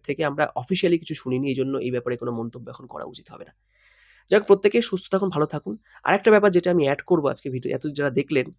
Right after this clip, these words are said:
শুনলেন আমাকে, যে আমাদের তো পড়াশোনা করতে ক্ষতি নেই কোনো, লাভ ছেড়ে দিলাম, কিন্তু এরকম মানসিক অবস্থায় পড়াশোনা করাটাও মুশকিল, এটাও আমি, আমি মানছি।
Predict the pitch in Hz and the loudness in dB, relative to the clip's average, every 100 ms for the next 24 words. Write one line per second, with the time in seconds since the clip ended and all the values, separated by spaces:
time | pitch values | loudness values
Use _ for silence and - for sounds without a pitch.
0 | _ _ _ - - 165 147 127 123 - | _ _ _ -10 0 2 2 0 -4 -6
1 | - _ _ _ _ - _ _ _ _ | -12 _ _ _ _ -20 _ _ _ _
2 | 147 165 - _ _ _ _ - 214 233 | 2 4 2 _ _ _ _ 4 6 8
3 | 254 170 190 190 233 240 240 - - 196 | 6 4 4 6 4 4 -2 0 2 2
4 | 185 131 113 - 98 _ _ _ _ _ | 4 4 2 -2 -12 _ _ _ _ _
5 | _ _ _ _ _ - 139 143 147 131 | _ _ _ _ _ -2 4 6 6 0
6 | - - 113 - - _ _ _ - 180 | -8 -2 -2 -4 -12 _ _ _ 2 6
7 | 175 165 196 196 147 156 185 180 196 240 | 6 6 6 6 4 4 2 2 2 4
8 | 151 147 185 151 139 208 233 127 - - | 4 4 4 4 6 6 4 4 -2 -12
9 | - _ - 98 214 180 127 123 120 113 | -16 _ -4 -2 0 0 0 0 -2 -4
10 | - | -10